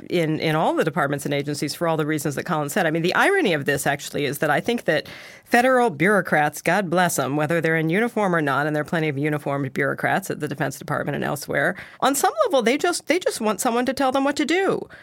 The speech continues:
You know, that they're professionals, they wanna do their job. Whether they ideologically agree with everything the current occupant of the White House says and does or not, they have a very strong sense of their roles as professionals,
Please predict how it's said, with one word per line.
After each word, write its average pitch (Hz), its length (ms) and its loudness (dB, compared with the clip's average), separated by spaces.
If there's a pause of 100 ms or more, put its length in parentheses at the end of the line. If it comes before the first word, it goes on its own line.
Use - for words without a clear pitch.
(120)
You 190 80 0
know, 247 200 2
that 196 200 2
they're 254 260 4
professionals, 277 680 0
they 208 80 2
wanna 226 240 2
do 233 120 2
their 226 140 2
job. 202 480 2
Whether 240 400 4
they 214 540 4 (260)
ideologically 220 840 4
agree 185 380 2
with 214 160 2
everything 180 560 0
the 160 120 0
current 180 380 2
occupant 175 360 0
of 156 60 0
the 165 60 -2
White 165 220 2
House 170 420 0 (320)
says 190 320 4
and 180 120 2
does 175 200 2
or 170 160 2
not, 165 480 2
they 190 300 4
have 185 220 2
a 175 80 2
very 190 320 4
strong 175 480 0
sense 190 400 0
of 160 240 0
their 165 180 4
roles 160 560 2
as 156 400 2
professionals, 170 800 -2